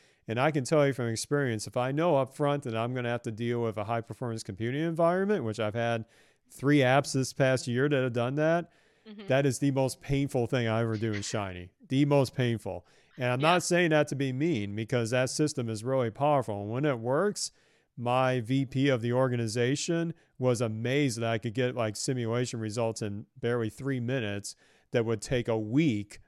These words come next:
Speaker 1: on somebody's laptop. So, like,
Speaker 2: Wow.
Speaker 1: that is like,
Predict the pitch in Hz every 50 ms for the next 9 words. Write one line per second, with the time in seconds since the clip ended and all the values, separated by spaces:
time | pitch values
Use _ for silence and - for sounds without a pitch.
0 | _ - 123 113 110 110 - - 127 117 113 110 104 104 98 104 113 113 113 113
1 | 110 - - 92 87 90 - - _ - - - - 202 202 202 196 175 175 175
2 | 175 214 - _ - 233 127 139 156 151 139 139 131 139 123 117 107 123 120 110
3 | 107 110 -